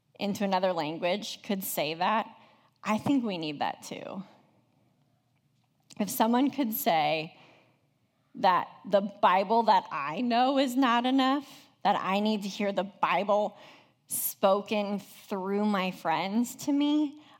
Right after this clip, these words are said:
I think we need that too. We need our friends to remind us of the simple truths of the gospel every day.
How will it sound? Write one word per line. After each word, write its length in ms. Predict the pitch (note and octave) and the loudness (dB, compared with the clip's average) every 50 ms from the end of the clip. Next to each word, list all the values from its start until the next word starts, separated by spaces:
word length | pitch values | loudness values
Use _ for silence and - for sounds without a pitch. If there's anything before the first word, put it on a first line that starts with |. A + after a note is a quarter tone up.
| _ - | _ -6
I 80 | G3 G3+ | -4 -2
think 260 | - A3 G3+ F#3+ - | -2 -2 -2 -4 -6
we 220 | F3+ F#3 F3+ F#3+ | -8 -8 -6 -6
need 260 | F#3 F3+ F3 E3+ D#3 | -6 -6 -8 -8 -6
that 300 | - D3+ C#3 - - D#3 | -4 -4 -4 -4 -8 -12
too. 400 | E3 - - - - B1 - F#3 - - - - _ _ _ _ _ _ _ _ _ - | -14 -14 -12 -12 -10 -10 -10 -12 -12 -14 -20 -20 _ _ _ _ _ _ _ _ _ -2
We 140 | A#3 B3+ | 0 2
need 180 | C#4 D4+ D#4 D#4+ | 2 4 4 4
our 160 | D#4 C4+ C#4 | 4 2 2
friends 480 | C4+ - - G3 G3 F#3+ F#3+ G3 G3 - | 0 0 -2 0 0 0 -2 -6 -8 -8
to 80 | - | -8
remind 320 | G3 G3 F#3+ F3 F#3 G3 G3 | -6 -4 -4 -4 -4 -2 -2
us 300 | A3 A3+ - - - - _ - - - - - _ _ _ _ _ _ _ _ _ _ _ _ _ _ _ _ _ _ _ _ - | -2 -2 -2 -6 -12 -14 _ -20 -20 -20 -20 -20 _ _ _ _ _ _ _ _ _ _ _ _ _ _ _ _ _ _ _ _ 0
of 260 | A3+ A3 G#3 F#3 F3 - - | 2 2 2 0 -4 -10 -10
the 100 | G#3 G#3 | -8 -8
simple 400 | - - - A#3+ B3+ A#3+ B3 C4 | -4 -2 -2 0 0 0 -2 -4
truths 480 | B3+ - - - G3 G3 F#3+ G#3 - F#3+ | -4 -8 -10 -8 -6 -6 -6 -8 -8 -12
of 100 | F3+ - | -12 -10
the 100 | F3 E3+ | -8 -6
gospel 680 | - D3+ - D3 D#3+ - - - - F3 E3 D#3+ - - | -4 -4 -4 -6 -8 -12 -12 -8 -6 -4 -4 -4 -4 -4
every 320 | - F3 D#3+ - D#3+ D3 C#3 | -4 -4 -4 -4 -8 -8 -6
day. 480 | - D#3 D3+ D#3+ F3 F3 F#3+ E3+ - | -4 -2 -2 -2 -2 -4 -6 -8 -12